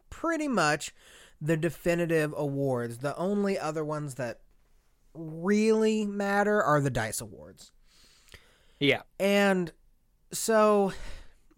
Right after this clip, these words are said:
Speaker 1: we, Raven and I, every year, and by that I mean last year and this year, like to take a look at what's coming up,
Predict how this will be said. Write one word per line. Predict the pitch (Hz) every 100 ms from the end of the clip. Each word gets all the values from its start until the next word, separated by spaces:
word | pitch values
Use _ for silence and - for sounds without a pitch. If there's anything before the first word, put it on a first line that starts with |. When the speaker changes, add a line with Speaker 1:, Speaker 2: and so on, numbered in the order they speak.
| - _ _ - 180 185 _ -
Speaker 1:
we, | 190 214 254 277 285 269 - - - - - - - - - - - - - - 196 -
Raven | 151 170 190 165
and | 135
I, | 107 127 147 - _ - - - - -
every | 160 165 214
year, | 160 127 127 147
and | 139 131
by | 135 131
that | 135 147 135
I | 135
mean | 135 127
last | 123 131 151 -
year | 151 156
and | 147 160 190 180
this | 143 160 -
year, | 127 113 120 - - _ _ - - - _ _ _ _ - - - - - - - - -
like | 160 151 -
to | -
take | 139 190 196
a |
look | 208 156 143 - - - - - - - - - - - - - -
at | 147 143 147 - - - - _ _ _ _ _ _ _ - _ -
what's | 131 135 -
coming | - 180 190
up, | 139 117